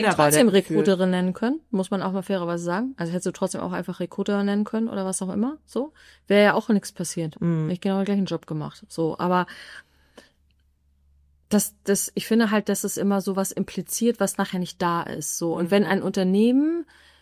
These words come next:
Speaker 2: sich dazu gezwungen sieht, den Mitarbeitern so ein, so ein, so ein Ding überzustülpen, weil sie sonst nichts haben, womit sie die Leute happy machen können oder irgendwie zur Arbeit antreiben oder dazu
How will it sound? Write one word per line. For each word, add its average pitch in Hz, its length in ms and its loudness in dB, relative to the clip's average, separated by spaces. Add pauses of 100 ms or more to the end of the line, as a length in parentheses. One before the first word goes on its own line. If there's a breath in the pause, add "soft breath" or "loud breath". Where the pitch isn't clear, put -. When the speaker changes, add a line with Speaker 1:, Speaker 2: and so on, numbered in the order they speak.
(120 soft breath)
Speaker 2:
sich 208 200 0
dazu 190 280 -4
gezwungen 240 580 4
sieht, 226 460 0 (160)
den 175 160 0
Mitarbeitern 208 720 0
so 185 100 -2
ein, 175 260 -4
so 175 120 -4
ein, 170 260 -4
so - 120 -10
ein 165 80 -6
Ding 262 260 6
überzustülpen, 202 1080 0 (1120)
weil 196 160 6
sie 202 100 0
sonst 240 360 2
nichts 240 220 -2
haben, 233 240 0
womit 196 220 -2
sie 190 100 -6
die 185 100 -4
Leute 185 240 -2
happy 226 220 -2
machen 175 260 -4
können 202 360 -4
oder 180 260 -6
irgendwie 180 200 -4
zur - 180 -6
Arbeit 202 260 0
antreiben 185 460 -4
oder 175 160 -4
dazu 170 400 -4